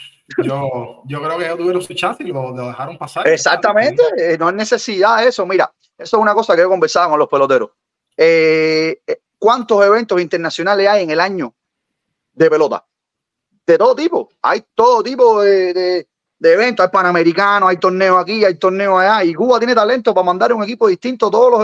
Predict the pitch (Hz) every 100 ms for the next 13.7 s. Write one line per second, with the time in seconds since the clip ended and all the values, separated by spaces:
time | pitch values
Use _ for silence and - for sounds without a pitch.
0 | 190 - - 220 247 220 - 190 240 240
1 | 254 277 208 _ _ _ _ _ 127 123
2 | 165 214 196 170 139 _ _ _ _ _
3 | _ _ _ - 156 156 160 240 269 233
4 | 202 - - 180 240 214 151 135 135 160
5 | _ _ - 180 190 262 214 196 202 190
6 | 185 180 240 269 254 208 190 190 165 _
7 | _ - 175 165 156 214 208 226 240 208
8 | 175 175 165 175 202 190 220 220 180 180
9 | 170 - 156 175 214 170 208 - 135 165
10 | 185 185 208 _ _ - 135 190 220 202
11 | 190 208 208 170 160 135 - 220 226 175
12 | 156 - 180 180 175 170 254 214 185 214
13 | 202 190 233 208 160 196